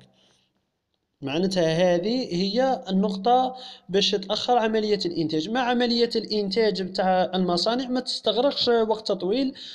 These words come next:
أقصى تقدير لما ت-، تطلب الكوموند تاعك عشرين يوم إلى خمسة وعشرين يوم، كي تكون كوطة كبيرة يوفروها لك في عشرين يوم. عشرين يوم يكونوا أنجوا لك ال-، الكوموند تاعك.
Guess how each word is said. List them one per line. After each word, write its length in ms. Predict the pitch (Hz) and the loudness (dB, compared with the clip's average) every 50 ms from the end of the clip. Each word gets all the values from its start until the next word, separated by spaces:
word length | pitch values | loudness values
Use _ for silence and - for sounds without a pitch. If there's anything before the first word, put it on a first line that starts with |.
| - - - - - | -18 -20 -10 -4 -2
أقصى 380 | 277 294 - - - 269 254 | -2 0 0 0 2 4 4
تقدير 460 | 247 262 233 - 220 208 247 247 233 202 | 4 2 0 0 0 0 2 2 2 0
لما 320 | 208 220 233 226 226 226 | 0 0 0 2 0 0
ت-، 180 | 214 220 - 226 | 0 0 0 2
تطلب 580 | 214 208 208 208 226 226 226 220 214 196 190 | 2 2 0 0 -4 -4 0 0 0 2 2
الكوموند 680 | 208 202 196 190 196 214 208 208 214 214 208 185 185 | 2 2 0 0 0 -2 0 0 0 0 0 0 -2
تاعك 560 | 190 - 220 220 214 247 262 254 - - - 226 | 0 0 0 0 2 0 -2 -2 -4 -6 -2 0
عشرين 640 | 220 208 196 185 214 202 - 226 226 247 240 214 | 0 2 2 0 0 0 0 0 0 -2 -2 -2
يوم 340 | 202 202 214 226 247 247 - - | -2 -2 0 0 -2 -4 -4 -6
إلى 420 | 208 214 190 208 208 196 196 196 | -4 -2 2 2 2 4 2 0
خمسة 340 | 196 196 208 190 - 202 196 | 0 -2 -4 -4 -2 -2 0
وعشرين 360 | 185 190 185 - 214 214 196 | 0 0 -2 -2 -4 -4 -2
يوم، 220 | 190 180 175 175 175 | 0 0 0 0 -2
كي 100 | - 220 | -6 -8
تكون 440 | 214 - - 214 202 190 185 190 - | -10 -6 -4 -4 -2 -2 -4 -2 0
كوطة 260 | 220 214 208 208 185 | 0 0 0 0 -2
كبيرة 360 | 185 - 185 220 226 233 254 | -2 -2 -2 0 2 2 2
يوفروها 460 | 269 269 254 226 - - 233 226 226 | 2 2 0 -2 0 0 2 2 2
لك 160 | 220 220 208 | 2 0 0
في 120 | - 208 202 | 0 0 0
عشرين 320 | 196 196 - 247 277 226 | 2 0 0 0 0 -2
يوم. 200 | 160 135 117 120 - - - - - - - _ - | -2 -4 -4 -6 -10 -16 -20 -20 -20 -20 -14 _ -2
عشرين 360 | 175 185 - 226 208 233 220 220 | 0 0 0 0 0 0 0 0
يوم 180 | 240 254 233 | 0 0 0
يكونوا 640 | 220 202 196 226 226 220 214 220 262 269 - - 403 | 0 -2 0 0 0 2 2 0 0 -2 -2 -2 0
أنجوا 360 | 403 196 190 190 220 226 233 | 0 0 0 0 0 0 2
لك 260 | 233 277 269 - - | 2 0 0 0 -2
ال-، 200 | 240 226 214 220 | -2 -2 0 0
الكوموند 840 | 226 220 214 214 208 196 196 190 - 214 208 214 240 269 247 254 233 | 0 2 2 2 0 -2 -2 -4 -4 -2 -2 0 0 0 -2 -2 -2
تاعك. 320 | - - 143 120 113 131 | -2 -2 -4 -4 -4 -8